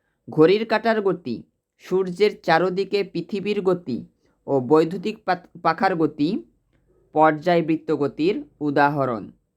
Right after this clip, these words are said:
একটি সরল দোলকের পৃথিবীর কেন্দ্রে নিলে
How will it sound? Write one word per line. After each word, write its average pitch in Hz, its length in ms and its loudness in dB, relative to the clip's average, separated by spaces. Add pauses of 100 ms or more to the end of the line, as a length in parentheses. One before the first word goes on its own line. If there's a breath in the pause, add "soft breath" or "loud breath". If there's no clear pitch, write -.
(1900)
একটি 175 380 0
সরল 185 380 0
দোলকের 190 460 -2
পৃথিবীর 180 540 -6
কেন্দ্রে 165 420 0
নিলে 156 380 0